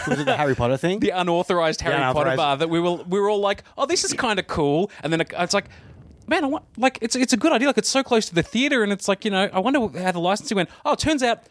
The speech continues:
Speaker 1: they
Speaker 2: Turns out
Speaker 1: didn't.
Speaker 2: they didn't.
Speaker 1: No,
Speaker 2: Yeah,
Speaker 1: they
Speaker 2: they
Speaker 1: just
Speaker 2: didn't.
Speaker 1: got shut down.
Speaker 2: Yeah, yeah. And then
Speaker 1: Uh,
Speaker 2: didn't they reopen with, with everything as the off-brand shit? Like,
Speaker 1: Probably. I'm not
Speaker 2: yeah.
Speaker 1: sure. I didn't look into it that
Speaker 2: Fuck,
Speaker 1: much
Speaker 2: that's so
Speaker 1: afterwards.
Speaker 2: good.
Speaker 1: I remember having a chat with someone while we were there, like, just talking about it and talking about it. It's like,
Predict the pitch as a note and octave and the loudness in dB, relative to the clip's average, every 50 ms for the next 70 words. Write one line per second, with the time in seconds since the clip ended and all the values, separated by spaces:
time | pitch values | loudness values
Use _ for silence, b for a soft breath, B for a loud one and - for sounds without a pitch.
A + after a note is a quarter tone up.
0 | _ _ - G3+ G3+ F3 F#3 E3+ D#3 D3 D3+ D3 B2+ G2+ B2 A#2+ G#2 G2+ F2+ - | _ _ 0 0 2 2 2 0 2 2 0 0 0 0 -2 -2 -2 -4 -10 -8
1 | - E3+ G#3 G3 F#3 F#3 - - - - - B3 B3 A#3 A3+ F#3 G3+ A3 E3+ C3+ | -4 -2 0 2 0 0 -2 -6 -8 -4 -2 0 2 2 2 0 2 0 0 0
2 | - - D3+ D3 C3 C#3 C3 C3 C3 A2 G#2+ A#2+ - F#3 D#3+ C3 A2 - - - | 0 0 0 0 0 0 0 2 2 2 0 -2 -2 -2 0 0 -2 -4 -4 -4
3 | - - D3 D3 D3 C#3+ G3 G3 G3+ F#3+ F3+ E3+ D3 D3 C#3 B2+ A2+ A2 A#2 B2+ | -2 0 0 0 0 0 0 0 2 2 2 2 2 2 2 2 2 2 0 0
4 | - E3+ D#3 D#3 D3+ - - C3+ C#3+ C#3 B2 G#2 G2+ A2+ C#3 C#3+ - - B2 B2+ | 0 0 0 0 -2 -4 -2 -2 -2 -2 -2 -4 -4 -2 -2 0 0 0 0 0
5 | A2 B2 A#2+ - C3 B2+ A#2+ A2+ - A2+ A#2 G#2+ G#2 G2 - - B2 A2+ G2 G2+ | -2 -4 -6 -4 -2 -2 -2 -2 -2 -2 -2 -2 -2 -4 -4 0 2 2 2 2
6 | G2 - - B2 A#2 A#2+ B2+ A#2+ - - D3+ E3 F#3 A3+ - F3+ - - F3 F3+ | 0 0 0 0 0 0 0 -2 -2 0 0 0 -2 -2 -8 -12 -8 -4 -2 -2
7 | E3 D#3 D3 B2+ B2+ C3 C3+ C#3+ D3 D3 D3+ C#3 C#3 B2 A2+ G#2+ B2 B2+ B2 A#2+ | -2 -2 -2 -2 -2 -2 -2 -2 -2 -2 -2 -2 0 0 0 0 0 0 0 0
8 | A#2+ - C#3+ C3+ C#3+ D3 C3 C3 C3 B2+ - C3 B2+ B2 C3+ B2+ - C3 G2+ B2 | -2 -2 -4 -4 -2 -4 -4 -2 -4 -4 -2 -2 -2 -2 -2 -2 -2 -2 -2 -2
9 | A2+ - C3 B2+ B2+ - - G#2 F#2+ F2+ E2 F#2 F2+ F2 E2 - E3+ F3+ G3 G3 | 0 0 0 0 2 0 0 0 0 0 -2 -2 -4 -2 -2 -2 -2 -2 -2 -2
10 | G3+ G3 G3+ F#3 F3+ - - - D#3+ D#3+ D#3+ E3 D3+ - - D3+ D3 C#3+ C#3+ C#3+ | -2 -2 0 -2 0 0 -2 -2 -2 -2 0 -2 -2 0 -2 -2 0 0 0 0
11 | C#3 C#3 C#3 C3+ B2+ B2 A#2+ B2 B2+ C#3 C3 B2 B2 - B B B B B B | 0 0 0 0 0 0 0 0 0 0 0 -2 -2 -4 B B B B B B
12 | B C3+ - - C#3 - - - C#3+ C3+ C#3 - D#3+ D3 C#3 C3+ C3+ C3 B2 C3 | B -4 -2 -2 -2 -2 -2 -2 0 0 0 -2 -2 -2 0 2 2 2 2 0
13 | B2+ C#3 - D3 C3+ - D3 C3+ C3 B2+ B2+ B2 - C3+ C3 - | -2 -2 0 0 0 0 0 0 0 0 0 0 0 -2 -2 -4